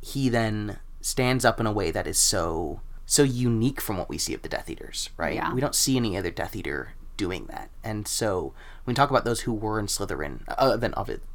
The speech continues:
Speaker 1: other than Snape, obviously, but those who were in Slytherin who could have been Gryffindor, that,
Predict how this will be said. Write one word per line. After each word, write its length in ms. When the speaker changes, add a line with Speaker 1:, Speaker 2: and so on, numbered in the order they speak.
Speaker 1:
other 120
than 280
Snape, 340
obviously, 340
but 120
those 200
who 100
were 100
in 160
Slytherin 540
who 440
could 160
have 80
been 200
Gryffindor, 680
that, 260